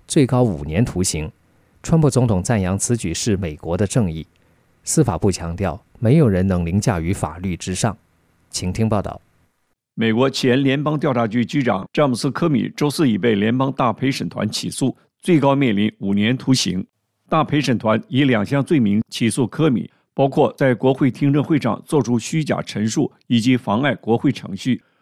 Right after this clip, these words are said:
Speaker 2: 川普总统在社交平台真相社交上发文赞扬这项起诉，并强调科米长期以来对国家造成严重伤害，如今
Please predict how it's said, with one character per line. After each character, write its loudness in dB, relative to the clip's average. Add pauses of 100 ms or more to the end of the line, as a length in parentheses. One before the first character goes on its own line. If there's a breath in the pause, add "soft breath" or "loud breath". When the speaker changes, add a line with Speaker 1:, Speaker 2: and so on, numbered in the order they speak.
(180)
Speaker 2:
川 2
普 0
总 0
统 2
在 2
社 0
交 2
平 -2
台 2
真 0
相 0
社 0
交 0
上 -2
发 0
文 0
赞 2
扬 2
这 -2
项 0
起 -10
诉， -2 (300 soft breath)
并 4
强 0
调 2 (180)
科 2
米 4
长 0
期 0
以 4
来 0 (100)
对 0
国 2
家 0
造 0
成 0
严 2
重 -2
伤 -8
害， -6 (320)
如 6
今 2